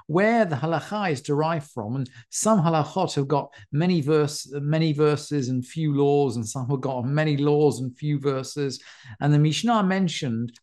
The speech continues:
right at the end of the first chapter questions of forbidden relationships, as well as civil law and temple service, as being the essential elements of Torah. And now the Mishnah, in the beginning of the second chapter, is gonna begin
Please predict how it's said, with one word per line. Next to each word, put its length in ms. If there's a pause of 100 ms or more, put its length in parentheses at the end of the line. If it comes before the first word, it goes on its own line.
right 280
at 60
the 120
end 100
of 80
the 60
first 340
chapter 520 (260)
questions 520
of 100
forbidden 440
relationships, 1040 (240)
as 120
well 200
as 120
civil 360
law 180
and 140
temple 320
service, 560
as 220 (120)
being 240
the 140
essential 600
elements 500
of 140
Torah. 360 (1700)
And 200
now 360
the 120
Mishnah, 760
in 80
the 60
beginning 440
of 60
the 80
second 440
chapter, 320
is 120
gonna 180
begin 760